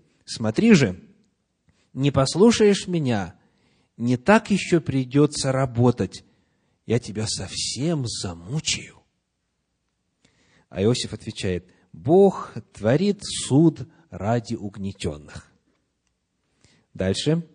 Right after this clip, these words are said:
э, продолжает Мидраш. «Я велю, говорит она,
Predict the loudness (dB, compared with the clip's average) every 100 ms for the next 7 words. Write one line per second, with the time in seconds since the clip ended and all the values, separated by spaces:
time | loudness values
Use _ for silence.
0 | _ _ _ _ _ _ -6 -6 -4 -2
1 | 0 0 0 0 0 -4 -20 -20 _ _
2 | _ _ _ _ _ _ _ _ -8 -6
3 | 0 2 2 -2 -12 _ _ _ _ _
4 | _ _ _ _ _ -12 -2 4 6 6
5 | 4 6 8 10 8 4 2 4 4 4
6 | 4 2